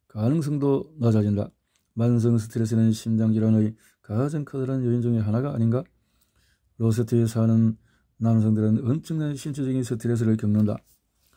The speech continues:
스레이트에서 채석장에서 하는 노동은 힘든 일이며 흡연도 분명히 중요한 신체 스트레스의 요인으로 작용한다. 그러나 다른 지역에서 많은 사람이 매일 견디려고 있는 지속적이고 끝이 보이지 않는 정신적 스트레스부터는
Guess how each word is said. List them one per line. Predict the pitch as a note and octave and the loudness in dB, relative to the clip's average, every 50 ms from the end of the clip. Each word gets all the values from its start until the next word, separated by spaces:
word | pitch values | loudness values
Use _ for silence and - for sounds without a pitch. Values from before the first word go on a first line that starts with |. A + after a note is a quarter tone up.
| _ _ _ _ _ _ _ - | _ _ _ _ _ _ _ -14
스레이트에서 | - - A#2 A#2+ A#2+ A2+ B2+ A#2+ A#2 A2 A#2+ A#2+ A#2+ | -2 2 2 2 4 4 4 2 2 4 2 2 0
채석장에서 | A#2 - B2 A#2+ A#2 B2 A#2 - A#2+ A#2+ A#2 B2 A#2+ | 0 -2 -2 -2 -2 -2 -2 -2 -4 -2 -2 -2 -2
하는 | A2+ A#2+ A#2+ A#2+ A#2 | -2 0 0 0 0
노동은 | A#2 A#2+ A#2+ A#2+ A#2+ A#2+ A#2 | 0 0 0 0 0 0 0
힘든 | A2 A#2+ A#2 A2+ A#2 A#2+ | 0 0 0 0 2 2
일이며 | A#2+ A2+ A#2+ A#2+ A#2+ A#2 A#2+ A#2+ - - _ - - _ _ _ | 2 4 4 4 4 4 2 0 -4 -10 _ -20 -20 _ _ _
흡연도 | _ C3 A#2+ B2 A#2+ A#2+ A#2+ A#2+ A#2 | _ -4 -2 0 2 2 2 0 0
분명히 | - - A2+ A#2 A#2+ A#2 A#2+ A#2+ A#2 | 0 0 0 2 4 2 2 2 0
중요한 | A#2 - - A#2 A#2+ A#2 A#2 A#2 | -2 -2 -2 0 0 2 0 0
신체 | A2+ A2+ - A#2 A2 - B2+ | -2 -2 -4 -6 -6 -6 -6
스트레스의 | A2+ A2 - A2+ A#2+ A#2 A#2 A2+ A2+ - A#2 A#2 A#2 A#2 A2+ | -8 -8 -8 -6 -4 -2 -2 -2 -2 0 2 2 2 4 4
요인으로 | G#2+ G#2+ A2+ A2+ A2+ A2+ A2+ A2 A2 A2 - - - - - - - - | 4 4 4 4 4 4 4 4 4 2 -2 -8 -12 -14 -14 -14 -16 -20
작용한다. | - - A2 A2 A2+ A2+ A2 G#2 G#2 G2+ G2+ G2 - - _ _ _ _ _ - _ _ _ | -6 -2 2 4 4 6 4 4 4 2 0 -2 -4 -8 _ _ _ _ _ -20 _ _ _
그러나 | - C3 D3+ D#3 D3+ D3+ C#3+ | -6 -4 -2 0 0 0 0
다른 | C#3 C3 C3+ C3 | 2 2 2 4
지역에서 | B2+ C3 C3 B2+ B2 A#2+ A#2+ B2 A#2+ | 4 4 4 4 4 4 2 2 2
많은 | A#2+ A#2 A#2 A#2 A#2 A#2 A#2 | 4 4 4 4 2 2 0
사람이 | A2+ A#2 A2 A2+ A2+ A2+ A2+ A2+ A2 A2 - - - _ _ _ | 0 0 2 2 4 4 4 4 2 0 -4 -12 -20 _ _ _
매일 | - G#2+ B2 D#3 E3+ D#3+ | 0 2 4 4 4 2
견디려고 | D3 D3+ C#3+ C#3+ C#3 C3+ B2+ C3 C3 | 2 0 0 0 2 2 2 4 2
있는 | B2 B2 A#2+ A#2+ | 2 2 0 -2
지속적이고 | A2+ - E3+ D#3+ D#3+ B2 - B2+ A2 A2 G#2 G2+ - - _ _ _ _ _ _ _ _ _ | -2 -4 -6 -6 -6 -4 -2 2 2 4 4 2 0 -4 _ _ _ _ _ _ _ _ _
끝이 | - D3+ - E3+ D#3+ | -6 -4 -2 0 0
보이지 | D3 D3+ C#3+ C#3 C#3 | 2 2 2 2 2
않는 | C#3 C3 C3 B2+ B2 | 2 2 2 0 0
정신적 | - A2+ A2+ A2+ A#2 E3 E3 E3 C#3+ B2 | 0 0 2 2 2 0 -2 -2 -4 -4
스트레스부터는 | - - C3 - - B2 A2+ B2 A#2+ B2 A#2 - C#3 F3 G3 G3 G#3 G3 | -4 -8 -10 -6 -6 -4 -2 0 0 0 0 0 0 2 2 2 0 -2